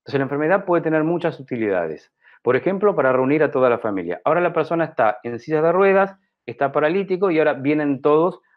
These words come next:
a visitar a esa persona. Entonces, él logró lo que tanto quería, ¿verdad? Reunir a toda la familia. ¿Pero cómo lo hizo? A través de la enfermedad.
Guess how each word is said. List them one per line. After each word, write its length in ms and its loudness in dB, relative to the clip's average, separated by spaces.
a 60 -4
visitar 600 -2
a 100 0
esa 200 -2
persona. 560 -8
Entonces, 280 0
él 260 4
logró 440 4
lo 120 -2
que 80 -8
tanto 320 -6
quería, 440 -4
¿verdad? 500 -6
Reunir 300 -2
a 80 0
toda 200 0
la 40 -4
familia. 280 -6
¿Pero 140 -2
cómo 220 0
lo 140 4
hizo? 320 -4
A 40 -6
través 220 -2
de 60 -2
la 80 -6
enfermedad. 460 -6